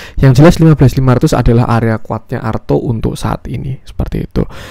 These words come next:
Kalau jebol baru ke sini empat belas ribu delapan ratusan, kalau jebol lagi baru ke ti-, empat belas ribuan, seperti itu. So far masih bagus, apalagi dia sudah breakout dari angka,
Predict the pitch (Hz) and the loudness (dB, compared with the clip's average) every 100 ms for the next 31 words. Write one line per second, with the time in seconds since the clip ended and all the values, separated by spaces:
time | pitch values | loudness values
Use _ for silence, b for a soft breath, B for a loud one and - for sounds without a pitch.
0 | B - 120 - - 135 156 170 147 113 | B -2 0 0 4 6 8 8 6 4
1 | 107 120 117 127 - 127 117 - 113 120 | 4 4 4 4 2 2 2 4 2 2
2 | - 110 104 110 110 135 127 143 - B | 4 4 4 4 2 2 2 2 0 B
3 | B B 135 135 - 147 143 180 175 123 | B B 2 2 6 6 6 6 4 4
4 | 117 - 151 156 - - 113 - 117 110 | 4 4 4 4 2 -2 -4 0 0 2
5 | 113 113 - - - - - - - - | 0 -4 -2 -4 -4 -10 -10 -6 -6 -6
6 | - - - 135 B B B - 156 185 | -8 -10 -10 -10 B B B -2 0 2
7 | 180 170 135 123 127 - - 120 135 139 | 0 -2 -4 -4 -6 -6 -2 -2 0 0
8 | - 127 117 - 110 - - 113 117 113 | 2 2 2 2 0 0 2 2 2 0
9 | 120 | -2